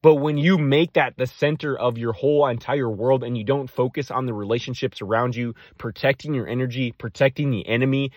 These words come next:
and trying to actually establish the foundation so you can protect the king-, kingdom that you're trying to build, there's going to be a day when you will be under attack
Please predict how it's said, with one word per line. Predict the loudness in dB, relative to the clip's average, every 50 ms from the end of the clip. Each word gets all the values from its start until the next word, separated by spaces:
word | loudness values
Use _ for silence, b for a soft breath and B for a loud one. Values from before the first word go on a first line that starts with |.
| b b b
and | b -6 -4
trying | -2 0 0 2 2 0 -2
to | -2 0 0 0 2 2
actually | 2 2 2 0 0 0 0 0
establish | -2 -2 -2 0 2 4 4 4 6 6 4 4 4 0 -10 _ b b b b b b
the | -2 0
foundation | 2 2 2 2 2 2 0 0 0 -2 -4 -4
so | -2 -4
you | -4 -4 -4
can | -4 -4 -4
protect | -4 -6 -8 -10 -6 0 0 0 0 0 -2
the | -8
king-, | -8 -6 -4 -2 -2 0 -2 -4
kingdom | -6 -6 -2 2 4 6 6 6 6 2 -2 B B B B
that | B -6 -6
you're | -6 -2
trying | 2 4 4 4 4
to | 2
build, | 0 4 6 6 8 8 6 2 -2 -10 _ _ _ _ _ _ _ _ _ _ _ _ _ _ _ _ _ _ _ _ _ 2
there's | 4 4 4 2
going | 0 2 4 6 6 6 6
to | 4 0 -2
be | 0 0 2 2 2
a | 2
day | 2 4 4 6 6 4
when | 2 0 -2 -2 0
you | 0 2
will | 2 2 4
be | 2 0 -2 0 0
under | 0 0 2 2 2 2
attack | 2 2 0 0 0 0 -2 -6 _ _